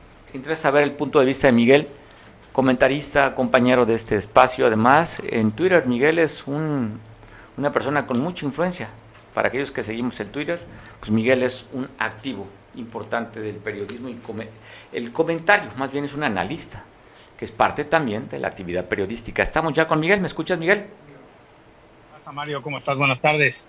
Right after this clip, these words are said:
Speaker 1: Pues nada, Miguel, creo que de pesadez, ¿no? Yo estoy platicando aquí con el productor y, pues,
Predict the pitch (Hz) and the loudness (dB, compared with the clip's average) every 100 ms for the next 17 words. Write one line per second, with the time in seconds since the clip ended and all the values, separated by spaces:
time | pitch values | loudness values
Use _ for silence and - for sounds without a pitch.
0 | - 135 135 170 233 208 165 190 220 190 | -10 -2 6 10 10 8 8 8 10 10
1 | 214 220 214 190 170 160 175 175 160 165 | 12 12 12 12 10 8 8 6 6 6
2 | 220 196 151 196 285 226 185 202 202 185 | 4 4 2 2 0 0 2 4 6 2
3 | 170 151 - - 165 - 175 165 156 156 | -2 -8 -8 -8 -6 4 6 6 0 -2
4 | 160 - 139 117 156 190 175 127 117 | -2 0 -4 2 0 0 -6 -10 -14